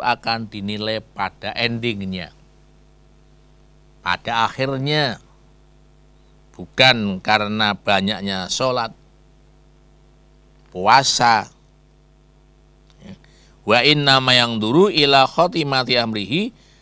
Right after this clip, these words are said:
akan dilihat akhirnya bagaimana. Istilahnya, kalau akhirnya husnul khotimah,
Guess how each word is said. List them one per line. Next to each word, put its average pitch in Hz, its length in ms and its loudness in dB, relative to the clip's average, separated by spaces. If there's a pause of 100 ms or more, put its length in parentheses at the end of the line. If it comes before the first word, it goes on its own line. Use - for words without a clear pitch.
(160)
akan 185 160 0
dilihat 180 400 2 (320)
akhirnya 143 320 0
bagaimana. 131 640 -6 (1200)
Istilahnya, 113 800 -2 (560)
kalau 95 240 -6
akhirnya 117 560 -4
husnul 160 400 -2
khotimah, 147 560 -4